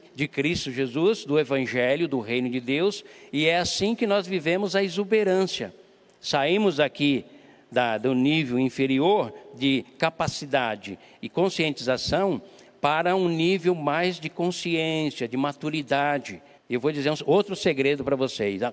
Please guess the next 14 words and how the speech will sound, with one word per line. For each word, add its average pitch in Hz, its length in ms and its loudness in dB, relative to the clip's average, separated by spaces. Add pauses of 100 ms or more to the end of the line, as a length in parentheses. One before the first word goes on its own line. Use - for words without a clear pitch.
Quanto 214 300 2
mais 196 580 0
eu 214 160 4
e 214 60 2
você 160 340 2
crescermos 147 840 0
e 123 40 2
amadurecermos 117 960 0 (240)
em 127 200 0
Deus, 123 460 0 (240)
nesse 160 300 0
processo 185 600 0
de 147 80 -4
transformação, 135 880 0